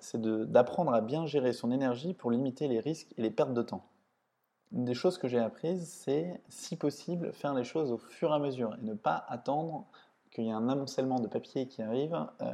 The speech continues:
et qu'il faille tout régler d'un coup. Ça prend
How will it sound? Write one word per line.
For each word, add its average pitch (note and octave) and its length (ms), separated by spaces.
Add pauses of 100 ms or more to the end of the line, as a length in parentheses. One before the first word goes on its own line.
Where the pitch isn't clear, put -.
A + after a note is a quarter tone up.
et - 100
qu'il - 140
faille D3 300 (300)
tout - 120
régler C#3 260
d'un C3 120
coup. A#2 220 (640)
Ça - 180
prend A2+ 280